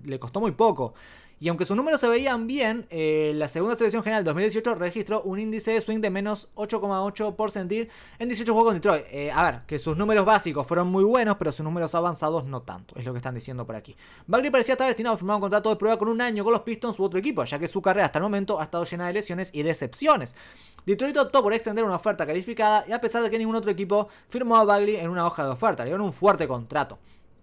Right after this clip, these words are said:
Con un frente compuesto por Saddiq Bey, Isaiah Stewart, Kelly Olynyk, Nerlens Noel y Jalen Duren, no está claro dónde encaja Bradley en la rotación. Yo creo que encaja igualmente a la posición de cuatro, probablemente. Para mí, tranquilamente podría llegar a ser el quinteto de Detroit.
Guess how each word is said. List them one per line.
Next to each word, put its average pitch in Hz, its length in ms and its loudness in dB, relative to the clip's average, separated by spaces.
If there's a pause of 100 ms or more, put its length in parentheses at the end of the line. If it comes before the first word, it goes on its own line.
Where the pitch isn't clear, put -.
(440)
Con 170 140 0
un 220 100 0
frente 233 260 2
compuesto 170 360 2
por 135 120 -2
Saddiq 160 280 -2
Bey, 202 200 4
Isaiah 165 320 -4
Stewart, 156 380 4
Kelly 160 220 0
Olynyk, 156 340 0
Nerlens 185 240 2
Noel 190 260 2 (240)
y 135 60 -14
Jalen 220 240 0
Duren, 240 260 2
no 202 120 0
está 214 160 0
claro 202 240 4
dónde 196 260 0
encaja 180 300 -4
Bradley 170 160 2
en 160 60 -2
la 143 40 -2
rotación. 135 380 -4 (200)
Yo 190 120 0
creo 254 140 4
que 269 60 2
encaja 170 360 2
igualmente 143 340 -2
a 190 60 2
la 180 40 2
posición 143 280 -4
de 135 100 -4
cuatro, 143 420 -2 (120)
probablemente. 131 580 -4 (200)
Para 131 180 -4
mí, 156 140 -4
tranquilamente 147 640 -4
podría 139 240 -2
llegar 139 180 -4
a 135 40 -4
ser 143 140 -8
el 135 100 -6
quinteto 135 440 -6
de 131 160 -4
Detroit. 143 420 -2